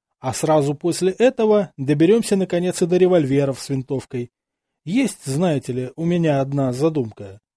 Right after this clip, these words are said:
Вернее, две, и я твёрдо уверен, что вам понравятся обе». Со вздохом сожаления, отложив в сторону любимую игрушку, князь подошёл к Григорию,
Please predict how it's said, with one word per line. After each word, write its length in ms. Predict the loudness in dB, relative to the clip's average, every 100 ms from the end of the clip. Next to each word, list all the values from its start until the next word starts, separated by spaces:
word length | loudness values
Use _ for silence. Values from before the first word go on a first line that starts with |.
| _ -4
Вернее, 400 | -2 0 0 2
две, 440 | 2 2 0 -6 -8
и 120 | -4
я 140 | -2
твёрдо 420 | -2 2 2 2
уверен, 360 | 0 4 2 2
что 240 | -2 2
вам 200 | 4 4
понравятся 580 | 2 0 0 -2 -4 -8
обе». 420 | -6 -4 -4 -10 -12 _ _ _ _ _
Со 200 | -2 -2
вздохом 640 | -2 -2 0 2 0 -6
сожаления, 720 | -4 -4 -2 0 0 0 -2 -4
отложив 640 | -8 -6 -4 -2 -2 -4
в 80 | -10
сторону 480 | -8 -2 0 2 0
любимую 540 | 0 -2 0 0 0
игрушку, 580 | -2 -2 -2 -2 -2 -2 _ _ _
князь 300 | -4 -2 -2
подошёл 520 | -6 -4 -4 -2 -2
к 60 | -2
Григорию, 640 | -4 -2 2 2 2 -4